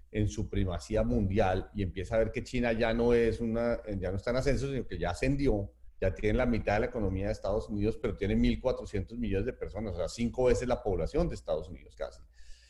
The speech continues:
Y entonces se dan cuenta que, por ejemplo, con el arribo del cinco G, ya si es Huawei o si son las empresas americanas, hay una diferencia fundamental hacia el futuro. ¿Quién va a tener la información de todos los seres humanos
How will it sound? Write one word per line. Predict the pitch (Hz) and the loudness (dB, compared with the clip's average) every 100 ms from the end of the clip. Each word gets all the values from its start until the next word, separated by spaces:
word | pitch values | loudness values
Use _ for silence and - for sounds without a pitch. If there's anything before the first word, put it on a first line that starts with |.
| - - | -12 -6
Y | 123 | 4
entonces | 120 110 131 127 120 147 156 - | 4 6 6 6 6 4 4 0
se | - | 2
dan | 110 107 | 4 4
cuenta | 131 120 139 | 2 4 4
que, | 143 | 4
por | 107 | 2
ejemplo, | 101 92 123 | 2 0 0
con | 131 | 2
el | 107 95 | 4 4
arribo | 90 101 127 | 2 4 6
del | 147 | 6
cinco | - 107 101 123 | 4 -4 0 0
G, | 127 123 123 - - - | 2 0 -4 -8 -10 -10
ya | - 113 117 | 0 2 2
si | - 117 | 2 2
es | 101 | 2
Huawei | 127 135 143 139 135 135 - | 6 6 8 8 8 2 -2
o | 117 | -2
si | 104 | -2
son | 104 101 | 0 2
las | 113 | 4
empresas | 135 - 104 131 | 2 0 2 2
americanas, | 139 104 104 107 120 - | 2 0 0 0 -2 -2
hay | 117 | -2
una | 110 135 | 0 -2
diferencia | 120 104 95 135 | 0 0 0 0
fundamental | 165 139 107 98 87 107 | 2 4 4 0 0 -2
hacia | 110 120 | 0 -2
el | |
futuro. | - 85 170 131 - _ _ _ - - | -6 -6 -4 -4 -6 _ _ _ -14 0
¿Quién | 123 110 | 2 4
va | 120 | 4
a | - | 4
tener | 131 135 | 4 4
la | 135 | 4
información | 131 131 101 104 101 | 2 2 2 2 2
de | 113 | 6
todos | 135 139 | 6 6
los | 131 | 6
seres | 113 117 | 4 4
humanos | 139 107 101 113 | 4 2 2 0